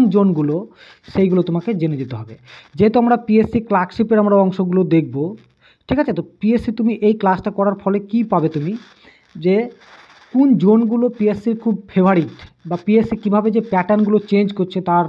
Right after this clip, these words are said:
পোর্শনেতে যে, তার যে স্ট্যান্ডার্ড যে কোশ্চেনগুলো, তার স্ট্যান্ডার্ডকে কীভাবে চেঞ্জ করছে সেইগুলো তোমরা দেখতে পাবে, ঠিক আছে? তো চলো, বেশি দেরি না করে শুরু করা যাক। ওকে, বেশ, চলো। কি করেছে দেখো, যে দু হাজার উনিশে কিন্তু দেখো প্যাটার্নটা কীভাবে চেঞ্জ করেছে দেখো, একদম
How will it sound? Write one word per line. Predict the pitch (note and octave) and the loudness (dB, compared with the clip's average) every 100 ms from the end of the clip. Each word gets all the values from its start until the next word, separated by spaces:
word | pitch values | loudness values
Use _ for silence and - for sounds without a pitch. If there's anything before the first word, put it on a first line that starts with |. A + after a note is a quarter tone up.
| E3 - | -6 -8
পোর্শনেতে | F3+ F3 F#3 E3 E3+ | -6 -2 -2 -2 -4
যে, | D#3+ D3+ D#3+ - - | -6 -4 -6 -6 -6
তার | E3 | -4
যে | D#3+ F3 F3 - - | 0 0 0 -8 -20
স্ট্যান্ডার্ড | _ - F#3+ G3 G3+ F3+ | _ 0 2 2 0 0
যে | F#3 | -2
কোশ্চেনগুলো, | F#3 F#3 - G3+ D3+ D#3+ | -2 -4 -2 0 0 -2
তার | F#3 E3+ | -4 -4
স্ট্যান্ডার্ডকে | - F#3 F3+ F3+ F#3+ F#3 | -4 -4 -2 -2 -6 -2
কীভাবে | F#3 F3 | 0 0
চেঞ্জ | F3 F3+ D#3 | 0 -4 -4
করছে | E3 | -10
সেইগুলো | G#3+ F#3 E3 D#3+ | -6 -4 -2 -4
তোমরা | D#3 F3+ | -6 -4
দেখতে | F3 F3+ D3+ | -2 -2 -4
পাবে, | C3+ C3 | -10 -8
ঠিক | G#3+ | -6
আছে? | C4 C#3 - - - - _ - | -4 -6 -10 -20 -20 -20 _ -4
তো | F3+ | 2
চলো, | A#3 C4 | 2 4
বেশি | G#3+ A3 | 2 2
দেরি | G3 G3 G3+ | 2 2 4
না | G3+ | 2
করে | G#3 C4+ | 2 0
শুরু | - G3+ | 2 2
করা | E3+ | 2
যাক। | C#3 A#2 - - | -2 -8 -18 -10
ওকে, | G3+ C4 - - - D3 | -2 -2 -2 -10 -12 -10
বেশ, | C#3 - | -6 -2
চলো। | F#3 A2+ - _ - _ - | -2 -2 -14 _ -20 _ -6
কি | C4 | -2
করেছে | C4+ A#3+ | 0 2
দেখো, | F#3 - D#3+ G#3+ _ _ _ _ _ _ _ _ | 0 0 -4 -6 _ _ _ _ _ _ _ _
যে | E3 B3 C4+ - | 0 2 2 0
দু | F3 G#3 | 0 2
হাজার | A#3+ B3 - | 2 0 0
উনিশে | A3 B3 C4 | 0 2 0
কিন্তু | C4 A3+ | -2 -2
দেখো | A3+ A3+ A3+ - | -2 -2 -6 -4
প্যাটার্নটা | G3+ A3 A3 | -2 0 -2
কীভাবে | - G3+ G3+ G#3 | -2 0 0 0
চেঞ্জ | G3 F3 | 0 0
করেছে | D#3+ D3 B2+ | -2 -8 -10
দেখো, | B2 - _ - | -16 -20 _ -4
একদম | G3+ F#3+ | -2 0